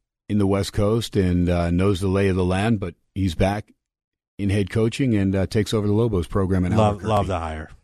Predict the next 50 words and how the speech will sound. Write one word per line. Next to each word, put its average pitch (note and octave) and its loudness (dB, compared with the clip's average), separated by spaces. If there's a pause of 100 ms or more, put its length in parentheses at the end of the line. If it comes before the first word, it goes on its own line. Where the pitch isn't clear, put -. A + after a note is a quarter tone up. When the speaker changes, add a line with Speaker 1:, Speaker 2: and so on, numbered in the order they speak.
(120)
Speaker 2:
I - -4
mean, F2+ 0
obviously, F2+ 0
guy's F2 0
won F2+ 0
everywhere F2+ 2
he's F2 -2
been. F2 -2 (480)
Uh, E2 -8 (320)
B G2 0
Y F#2+ 2
U, F#2+ 0 (120)
I F#2+ 2
mean, F#2+ 0
s-, F2 -4
familiar A2 -2
with G#2 -4
the G2+ -10
conference, G#2 0
familiar G2+ 0
with, G2+ -4
uh, F#2+ 0 (340)
the G2 0
area. G2 0 (380)
Uh, F2+ -2
won G#2 0
at G#2 -2
Virginia. G2+ 0
Look G2+ -4
how G2 2
Virginia F#2+ 0
tanked G2 -2
without F#2+ 2
him. F#2+ -2
I, F2+ -2 (160)
I F#2 2
think F2 -6
Bron-, E2+ 0
I G2 2
think A#2 0
the G#2 0
world G2 0
of F2 -2
Bronco F2 -4
Mendenhall, F2 0
one F#2 0
of F#2 0
my F2+ 0
favorite E2+ -6
hires. D#2 -14